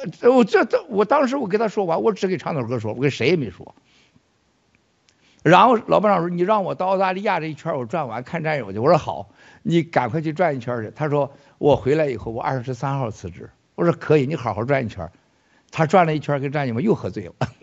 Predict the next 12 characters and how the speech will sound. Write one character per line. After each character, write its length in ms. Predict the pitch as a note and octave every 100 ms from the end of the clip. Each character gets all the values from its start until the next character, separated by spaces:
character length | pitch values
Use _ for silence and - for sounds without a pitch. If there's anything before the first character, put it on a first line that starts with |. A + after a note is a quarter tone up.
| - - - - - - F4
<laughs> 1080 | _ _ _ - - - - - - -
但 180 | - B3+
是 240 | G#3+ F#3 D3 -
你 140 | - G#3
看， 260 | C4 E3 - _ _
他 140 | C#4
喝 80 | C4+ B4+
醉 120 | B4 G#4
没 140 | G#3
事 120 | C#4+
儿， 160 | A4+ - _ _ -
这 140 | -